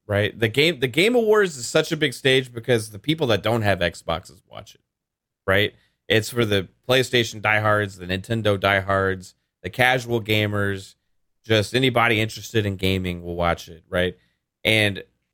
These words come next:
that's why they've showcased Hellblade two, and they've made other announcements at the Game Awards. They show-, showed Perfect Dark there before, and, like, I, like, that's why I wa-, like, I, I understand why everybody's saying that they're not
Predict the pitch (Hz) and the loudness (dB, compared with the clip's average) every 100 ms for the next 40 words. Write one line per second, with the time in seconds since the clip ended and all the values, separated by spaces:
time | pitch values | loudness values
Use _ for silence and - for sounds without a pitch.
0 | _ 123 151 170 180 190 160 170 156 151 | _ 0 0 2 0 2 0 0 0 0
1 | 127 120 120 131 127 - 120 117 123 110 | 0 0 2 0 -2 -4 -4 -2 -4 -8
2 | 98 98 95 98 104 113 117 110 92 90 | -4 -4 -4 0 2 2 2 0 0 -2
3 | - 90 87 82 85 85 82 85 92 95 | -8 -12 -8 -8 -10 -14 -10 -6 -4 -6
4 | 98 101 90 - 95 92 - 101 98 78 | -4 -6 -6 -6 -4 -4 -8 -8 -8 -6
5 | 92 90 90 87 _ 95 87 _ _ _ | -6 -6 -12 -16 _ -12 -12 _ _ _
6 | - 110 107 107 78 67 - _ - 110 | 0 2 2 0 0 -8 -10 _ 0 0
7 | 90 _ _ - 131 175 143 113 101 - | 0 _ _ 0 0 4 2 2 -2 -10
8 | _ - 101 - _ - - - _ _ | _ -14 -14 -14 _ -12 -10 -10 _ _
9 | - 123 147 147 123 - 107 101 113 101 | 0 2 4 2 -4 -6 -2 0 0 0
10 | 95 95 92 90 90 90 87 87 82 87 | 0 0 -2 -2 -2 -2 -8 -10 -14 -18
11 | 82 82 80 | -6 -4 -4